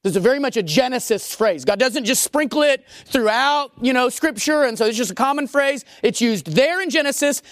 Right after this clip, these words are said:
It's used at the very end of Ruth, which we're gonna talk about next week. It's used at the very end of Ruth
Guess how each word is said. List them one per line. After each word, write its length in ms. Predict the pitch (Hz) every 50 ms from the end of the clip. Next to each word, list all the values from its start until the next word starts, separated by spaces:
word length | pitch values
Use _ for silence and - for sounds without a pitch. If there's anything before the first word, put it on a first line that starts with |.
| - -
It's 160 | 170 - 254
used 100 | 254 214
at 80 | 190
the 60 | - -
very 680 | 143 147 165 226 330 359 370 381 392 370 339 285 -
end 320 | 285 311 320 330 330 262
of 160 | 294 247 196
Ruth, 480 | 220 226 262 285 285 247 190 139 - -
which 160 | 180 180 -
we're 60 | 202
gonna 120 | 196 202 180
talk 200 | - 208 214 208
about 340 | 208 208 196 190 190 - _ _ _ _ _ _ _ _ -
next 320 | 190 214 208 - - -
week. 260 | 170 143 135 131 - - - -
It's 80 | -
used 160 | 247 240 185
at 80 | 214 160
the 40 | 156
very 380 | 185 254 302 339 349 330 302
end 220 | 294 294 294 269 262
of 140 | 196 180 202
Ruth 600 | 240 285 302 269 202 170 180 208 - - -